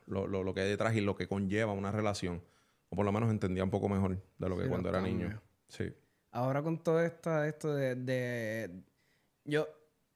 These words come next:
Speaker 2: es que la, la red es algo bien volátil, la, y es, es,
Speaker 1: Uf.
Speaker 2: es, <laughs> es bueno, pero a la misma vez es malo.
Speaker 1: Ujú.
Speaker 2: Pero no te sientes como responsable,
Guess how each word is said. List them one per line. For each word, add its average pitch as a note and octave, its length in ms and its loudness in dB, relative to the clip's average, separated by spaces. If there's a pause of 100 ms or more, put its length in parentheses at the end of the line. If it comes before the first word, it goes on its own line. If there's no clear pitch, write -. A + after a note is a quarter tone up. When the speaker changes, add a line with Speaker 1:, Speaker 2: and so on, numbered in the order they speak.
(120)
Speaker 2:
es D3 100 -4
que G3+ 100 4
la, G3+ 160 6
la D3 220 4
red C#3 220 2
es E3 40 2
algo F3+ 220 2
bien F3+ 240 8
volátil, B2+ 560 0
la, C3 180 2
y C#3 200 2
es, C3+ 220 2
es, - 260 6
Speaker 1:
Uf. - 120 -6
Speaker 2:
es, D3 320 2
<laughs> - 920 -2
es E3+ 420 6 (220)
bueno, F#3 480 6
pero D#3 140 6
a C#3+ 80 4
la C#3 120 4
misma C#3+ 240 4
vez D3 120 2
es C3+ 60 6
malo. C#3 260 6
Speaker 1:
Ujú. C#4+ 100 0
Speaker 2:
Pero D3+ 340 6
no D3+ 240 2
te E3+ 140 4
sientes F#3 320 0
como E3 680 0 (400)
responsable, C#3+ 1040 4